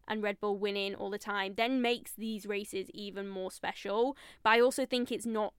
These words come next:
necessarily fair to watch, to force the championship winners to, like, have to start from the back of the grid. Like we saw, Mercedes this weekend is not really very good at, uh, coming through the pack because it's not really good with following other cars.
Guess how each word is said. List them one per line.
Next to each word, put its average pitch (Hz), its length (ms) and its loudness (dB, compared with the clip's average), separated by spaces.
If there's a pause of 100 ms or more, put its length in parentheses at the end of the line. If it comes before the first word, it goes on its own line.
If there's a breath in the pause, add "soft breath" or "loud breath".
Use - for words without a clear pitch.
necessarily 208 600 -2
fair 208 560 2 (380 soft breath)
to 214 560 -4
watch, - 680 -2 (100)
to 233 240 -2
force 240 500 4
the 202 440 -10
championship 226 640 -2
winners 208 480 -4
to, 202 380 -8
like, 208 200 -6
have - 200 -4
to - 80 -18
start 208 320 0
from 226 100 -4
the 233 60 -8
back - 160 -8
of 190 60 -10
the 185 80 -8
grid. 208 260 -2
Like - 140 -4
we 226 80 -8
saw, 226 320 2
Mercedes 208 460 -4
this - 180 -6
weekend 202 380 -8
is 196 100 -10
not 196 180 -4
really 190 260 -2
very 185 260 -2
good 196 280 -4
at, 190 200 2 (500 loud breath)
uh, 214 220 2
coming 202 300 -4
through 196 180 -6
the - 80 -12
pack 226 320 4
because 185 200 -8
it's - 120 -12
not 202 160 -8
really 190 180 -4
good 196 300 -6
with 202 260 -2
following 226 540 -4 (100)
other 247 180 2
cars. 269 460 2